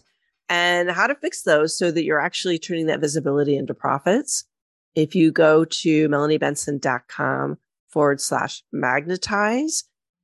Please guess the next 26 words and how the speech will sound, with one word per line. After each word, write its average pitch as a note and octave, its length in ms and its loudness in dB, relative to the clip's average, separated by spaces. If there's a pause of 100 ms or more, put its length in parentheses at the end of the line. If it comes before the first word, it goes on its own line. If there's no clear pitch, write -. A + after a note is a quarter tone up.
(160)
you'll C#3 160 -2
get C#3+ 160 0
access C3+ 400 -2
to B2+ 540 2
that C3 180 -2
checklist A3+ 580 -4
and E3+ 380 -2 (320)
a - 60 0
little B3 180 6
training G#3 440 2
to F#3 100 -2
go E3 160 4
with D#3 180 4
it D#3 120 -2
to D3+ 100 -2
help C#3+ 180 -2
you D3+ 160 0
unpack C#3+ 400 -4
that B2+ 300 -2
and C3 180 -4
really F3+ 400 4 (480)
figure A3 220 4
out F3 160 0
which F3+ 400 2
of F3+ 100 -6
those E3 300 4